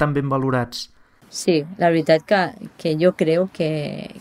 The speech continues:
Speaker 2: que realmente las personas, ahora que están viviendo esta, esta crisis sanitaria, económica y en estos momentos, creo que se están dando cuenta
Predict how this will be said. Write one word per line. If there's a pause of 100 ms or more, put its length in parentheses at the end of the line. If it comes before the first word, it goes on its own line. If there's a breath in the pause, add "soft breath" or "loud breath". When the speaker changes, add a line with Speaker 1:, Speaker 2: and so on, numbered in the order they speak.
(260)
Speaker 2:
que
realmente
las
personas,
ahora
que
están
viviendo
esta, (160)
esta
crisis
sanitaria,
económica
y
en
estos
momentos,
creo
que
se
están
dando
cuenta